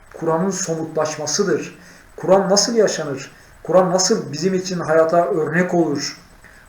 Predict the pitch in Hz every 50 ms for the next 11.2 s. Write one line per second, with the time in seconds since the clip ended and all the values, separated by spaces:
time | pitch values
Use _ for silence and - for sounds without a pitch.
0 | - - 170 185 180 - - 170 165 160 160 - 165 156 160 - - 165 151 -
1 | - 190 175 160 135 - - - - - - 147 - 165 165 - 180 170 165 165
2 | 170 170 170 180 180 185 175 170 175 - - - 202 220 214 214 - - - -
3 | - - 156 160 160 165 165 185 185 180 165 - - 170 160 160 180 185 175 180
4 | 165 165 156 156 - 165 165 190 165 156 156 165 170 156 151 151 139 - - 165
5 | 190 147 139 139 139 175 185 190 165 170 165 165 156 151 156 151 151 147 - -
6 | 202 196 175 - - - - - - - - - - - - 165 165 165 165 -
7 | 160 147 - - 160 160 - 202 202 196 - - - 165 180 208 226 220 175 165
8 | 170 165 165 156 147 151 151 147 147 - 151 151 151 151 - - - 196 202 185
9 | 165 180 185 202 220 226 214 - - - 160 160 156 - - 160 160 - - 175
10 | 196 208 208 208 - 156 165 160 156 143 - - 156 147 139 131 131 - - 139
11 | 135 - -